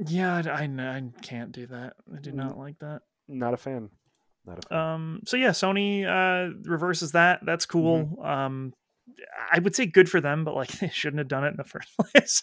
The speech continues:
Speaker 1: So, like
Speaker 2: Yeah, I, I, as I said, they inadvertently made a lot of money as people were just like, "Oh, shit, we gotta get on there and buy this stuff."
Speaker 1: Yeah.
Speaker 2: So that, that, uh,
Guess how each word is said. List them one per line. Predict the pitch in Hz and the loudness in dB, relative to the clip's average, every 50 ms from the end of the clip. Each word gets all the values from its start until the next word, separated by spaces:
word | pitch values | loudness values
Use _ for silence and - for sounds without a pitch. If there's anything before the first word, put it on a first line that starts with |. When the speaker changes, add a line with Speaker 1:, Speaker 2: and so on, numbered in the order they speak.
| - _ | 2 _
Speaker 1:
So, | 294 269 - - - | 2 2 2 4 4
like | 254 - - - - - - _ - - - - _ _ - - _ _ _ _ _ - - | 4 4 2 -2 -14 -14 -14 _ -18 -18 -18 -18 _ _ -20 -20 _ _ _ _ _ -2 6
Speaker 2:
Yeah, | 175 196 - 180 | 8 10 12 12
I, | 196 | 12
I, | 196 175 170 185 196 196 202 170 196 | 12 12 12 12 12 12 12 12 12
as | 202 208 | 12 12
I | 208 185 | 12 12
said, | - 208 202 190 175 160 185 - - - | 12 12 12 12 12 10 4 2 2 4
they | 165 170 160 143 170 170 170 170 165 160 160 160 160 147 135 - - 190 - - _ _ | 4 4 8 10 12 12 12 12 12 12 12 10 10 8 6 2 -2 -4 -8 -8 _ _
inadvertently | 202 196 214 220 190 180 190 202 196 190 190 190 185 180 | 10 12 12 10 12 12 12 12 12 12 10 6 6 8
made | 175 170 170 160 | 8 10 10 12
a | 156 | 12
lot | 160 160 165 170 | 12 12 12 12
of | 165 | 12
money | 160 160 165 165 156 156 156 | 10 8 10 10 10 10 10
as | 151 143 - | 10 10 8
people | - 170 156 - 147 147 | 4 2 6 8 10 10
were | 143 143 135 | 10 10 8
just | 135 - - | 6 4 6
like, | 147 135 135 - - - - - - - - | 6 4 4 2 -2 -10 -14 -18 -12 4 8
"Oh, | 170 165 151 | 8 8 8
shit, | - - 196 185 | 8 8 8 10
we | 160 165 | 10 10
gotta | 170 165 156 | 10 8 8
get | 147 151 147 | 8 8 8
on | 147 151 151 | 8 8 8
there | 151 139 127 | 6 6 4
and | 120 117 | 6 8
buy | 120 - 135 160 | 8 8 10 8
this | 156 131 117 - | 8 6 2 0
stuff." | - - 127 113 110 110 - - - - - - | 2 6 6 8 8 6 4 -2 -14 -14 -12 -12
Speaker 1:
Yeah. | - - - - - 131 - _ _ - | -8 -6 -6 -6 -6 -8 -10 _ _ -16
Speaker 2:
So | - - - 120 107 110 110 113 | -12 -2 0 2 4 4 4 4
that, | 110 110 110 - | 4 2 2 0
that, | 117 113 117 113 | 2 2 4 4
uh, | 117 113 113 113 113 | 4 4 4 2 0